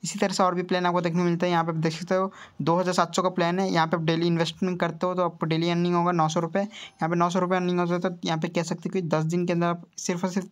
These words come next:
दस दिन के अंदर इस एप्लीकेशन से आप लग-, लगभग के लगभग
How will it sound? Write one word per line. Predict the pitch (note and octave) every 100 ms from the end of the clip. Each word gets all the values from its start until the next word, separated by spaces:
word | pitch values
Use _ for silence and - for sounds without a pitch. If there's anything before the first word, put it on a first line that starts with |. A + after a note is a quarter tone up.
| D#3
दस | D#3
दिन | F3 E3+
के |
अंदर | E3 G3 G3 - - _ F#3
इस | F3+
एप्लीकेशन | F#3+ E3+ F3 F3+
से | F3 F3+
आप | D#3+ E3+
लग-, | F3 - _ _ _ -
लगभग | C3+ D3 E3+ F#3 F3+
के | F3+
लगभग | E3 D3 F3+